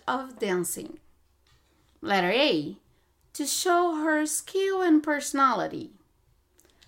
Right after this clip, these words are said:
Letter B, to travel around the world. Letter C, to show people her new dancing clothes.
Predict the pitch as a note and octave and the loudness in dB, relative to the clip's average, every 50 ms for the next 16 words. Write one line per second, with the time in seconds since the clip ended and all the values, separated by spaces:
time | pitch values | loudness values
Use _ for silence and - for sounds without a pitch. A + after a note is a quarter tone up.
0 | _ _ _ _ _ - - F#3 F#3+ F#3+ E3+ E3 E3+ G#3 C#4 D4+ C4 G#3 E3 F#3+ | _ _ _ _ _ -4 -2 0 2 2 2 0 0 0 0 0 0 -2 -4 -6
1 | - - _ _ - _ _ _ _ _ _ - - D#4 D4+ - - - F#4 E4 | -10 -14 _ _ -20 _ _ _ _ _ _ -6 -6 -6 -6 -6 -4 0 2 4
2 | D#4+ E4 D#4+ D4+ B3 A3 F#3 F3 F3+ - - G#3 G3+ G3+ G3 F#3+ F3+ F3 F3 F3+ | 6 6 4 4 2 0 0 0 0 -2 -2 -4 -2 0 2 2 4 4 2 2
3 | F3 E3+ F#3 G3+ G3+ F#3 E3 B2+ - - - _ _ _ _ _ _ _ _ - | 0 -2 -2 -2 -2 -2 -2 -4 -6 -12 -18 _ _ _ _ _ _ _ _ -20
4 | - - - _ _ _ - _ _ _ _ - F#3 F#3 F3 F3 E3 D#3 D#3+ E3 | -20 -20 -20 _ _ _ -20 _ _ _ _ -6 -2 0 0 0 0 0 -2 -4
5 | - - - D#4 D#4 D#4+ F4 - - - - - - - _ _ _ _ _ _ | -2 2 4 4 6 4 4 2 -2 -10 -20 -20 -20 -20 _ _ _ _ _ _
6 | - - E4 D#4 D#4 - - - - G#4+ G#4+ G#4 G#4+ G#4+ G#4+ G#4+ G#4+ G#4+ - F4+ | -8 -4 -4 -2 -2 -4 -4 0 2 4 4 6 4 4 2 0 -2 0 0 2
7 | D4 C#4 - - E4 E4 E4 F4 F#4+ F#4 - - - - - F#4 F#4 F4+ F4+ E4+ | 2 2 0 0 2 2 2 0 -2 -4 -8 -16 -20 -8 -2 2 2 4 6 6
8 | E4 E4 E4+ F#4+ F#4+ G4 F#4+ G4 G4 F#4+ F#4 F4+ D4+ - E4 D#4 D#4 D#4 D#4 D#4+ | 6 6 6 6 6 4 4 2 2 0 0 -2 0 2 4 6 6 6 6 4
9 | D#4 - E4 D#4+ D#4 D#4 D#4 D#4 - F4 F4 D#4+ C4 G3 D#3+ C#3 A#2 - - - | 4 2 4 6 6 6 6 4 0 0 2 2 2 2 0 -2 -6 -10 -14 -14
10 | - - - - - - - - - | -12 -12 -12 -12 -14 -16 -18 -20 -20